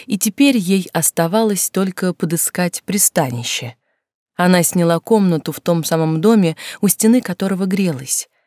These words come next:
На жалкое существование обрекла она себя, но во всяком случае могла кое-как прожить зиму.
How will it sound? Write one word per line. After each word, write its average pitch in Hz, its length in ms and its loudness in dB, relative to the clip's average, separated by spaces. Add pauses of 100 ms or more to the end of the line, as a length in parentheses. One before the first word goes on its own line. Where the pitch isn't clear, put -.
(420)
На 156 140 2
жалкое 151 420 2
существование 147 960 0
обрекла 151 640 0
она 147 160 0
себя, 180 500 0 (260)
но 175 280 4
во 165 100 0
всяком 170 360 0
случае 190 500 -2
могла 170 360 0
кое-как 170 540 -2
прожить 165 500 -2
зиму. 170 560 -2